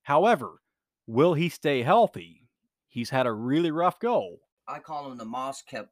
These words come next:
Speaker 2: the Moss bomb catcher. You remember in Madden
Speaker 1: <laughs>
Speaker 2: when you used to just throw it deep to Moss?
Speaker 1: There it is.
Speaker 2: That's Julio, but that was old Julio. And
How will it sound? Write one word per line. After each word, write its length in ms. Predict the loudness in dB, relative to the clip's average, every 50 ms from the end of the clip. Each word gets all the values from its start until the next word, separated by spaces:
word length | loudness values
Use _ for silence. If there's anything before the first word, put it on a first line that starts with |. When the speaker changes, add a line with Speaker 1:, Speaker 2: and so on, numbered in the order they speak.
| _ _
Speaker 2:
the 80 | -14 -10
Moss 280 | -8 -6 -6 -6 -8 -8 -6
bomb 280 | -4 -4 -4 -4 -6
catcher. 400 | -10 -10 -10 -10 -10 -10 -12 -12
You 60 | -10 -8
remember 280 | -6 -6 -6 -4 -6
in 120 | -6 -4 -4
Madden 560 | -2 -2 -2 -2 -4 -8 -12 -12 -12 -14 -14 _
Speaker 1:
<laughs> 60 | -14 -12
Speaker 2:
when 120 | -10 -8
you 100 | -8 -6
used 180 | -8 -10 -10 -12
to 80 | -14 -16
just 260 | -14 -16 -18 -14 _
throw 160 | -4 -2 0
it 160 | -2 -2 -4
deep 260 | -8 -8 -8 -8 -8 -10
to 80 | -10
Moss? 500 | -8 -6 -4 -4 -4 -4 -6 -8 -14 -20 _ _ -2
Speaker 1:
There 240 | 0 2 4 6
it 60 | 8 10
is. 480 | 10 12 10 10 8 6 2 -6 -16 _ _ _
Speaker 2:
That's 240 | -6 -6 -6 -8 -8
Julio, 480 | -12 -12 -10 -10 -8 -8 -8 -10 -12 _ _ _ _
but 300 | -6 -4 -4 -4 -6 -8 _ _ _ _ _ _ -6
that 100 | -4 -4
was 160 | -4 -4 -4
old 380 | -2 -2 0 0 -2 -4 -6 -8
Julio. 540 | -10 -10 -10 -8 -8 -8 -8 -8 -10 -12 _ _ _ _ _ _ _ _ _ _ _ _ -14
And 520 | -12 -8 -6 -6 -6 -6 -6 -6 -10 -12